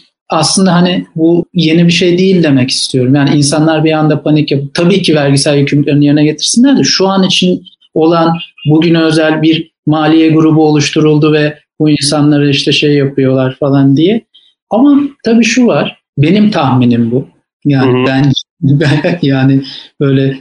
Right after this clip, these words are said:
Speaker 1: herhangi bir yerden gerçekten duymadım. TransferWise'la Payoneer hesaplarıyla ilgili
Speaker 2: Evet. Hı.
Speaker 1: genel konuşulan, "Ben, benim kartım var, oradan çekiyorum."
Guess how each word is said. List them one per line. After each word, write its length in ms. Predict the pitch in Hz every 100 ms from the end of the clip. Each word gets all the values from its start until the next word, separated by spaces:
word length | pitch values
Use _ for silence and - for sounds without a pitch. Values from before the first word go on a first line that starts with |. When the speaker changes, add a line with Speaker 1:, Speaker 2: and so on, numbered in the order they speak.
| -
Speaker 1:
herhangi 420 | 156 165 160 151
bir 60 |
yerden 360 | 151 143 143 143
gerçekten 560 | 143 139 135 135 127 127
duymadım. 460 | 120 123 175 180 _ - _ _
TransferWise'la 840 | - 214 214 214 196 190 185 180 175
Payoneer 580 | 185 185 165 127 - - - -
hesaplarıyla 1120 | 156 160 147 - 135 120 131 - _ 139 131 135
ilgili 420 | 151 147 135 120
Speaker 2:
Evet. 360 | 127 110 104 - _ _ -
Hı. 320 | 110 107 135 131
Speaker 1:
genel 440 | 170 202 165 151 - _
konuşulan, 720 | - 185 151 135 135 156 170 -
"Ben, 260 | 185 175 175
benim 260 | 175 165
kartım 460 | - 180 170 135 127
var, 160 | 147 151
oradan 360 | 151 139 139
çekiyorum." 520 | 139 139 135 127 110